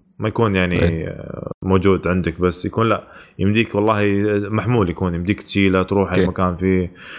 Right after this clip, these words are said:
Speaker 1: آه، و-، وخاصة حنا الحين في ال-،
Speaker 2: ممكن
Speaker 1: الوقت
Speaker 2: جدا.
Speaker 1: ال-، ال-، ال-، الكثير عايشين فيه الحين، أوتو، اللي هي مثلا السيارات برضو بتصير تسوق نفسها،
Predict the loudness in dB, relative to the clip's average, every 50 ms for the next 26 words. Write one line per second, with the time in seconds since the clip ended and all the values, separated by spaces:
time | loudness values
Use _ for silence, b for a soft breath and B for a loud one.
0 | B B B 0 2 2 4 4 4 4 2 2 0 -4 -10 B B B B _
1 | -4 -2 0 0 0 -2 -6 -12 _ _ -14 -8 -2 -2 0 0 0 0 0 0
2 | 0 0 0 0 0 -2 -4 -2 -2 -2 0 0 -2 -2 -2 -4 -4 -2 0 0
3 | 0 0 0 0 2 4 2 2 2 2 0 2 2 0 -2 -4 -8 -8 -4 -2
4 | 0 2 2 4 2 2 2 0 -2 -2 -2 -2 0 0 0 -2 0 0 2 4
5 | 4 4 2 2 2 0 0 2 2 2 2 2 0 -2 -4 B B B B B
6 | B 0 0 0 0 2 2 4 4 4 4 2 0 0 0 2 2 4 4 4
7 | 2 2 2 2 0 0 0 -2 -4 0 2 2 2 4 4 4 2 2 0 0
8 | 0 2 2 2 0 0 -2 -4 0 2 2 2 2 0 -6 -4 -2 0 0 0
9 | 0 0 0 0 0 0 2 2 2 4 4 4 2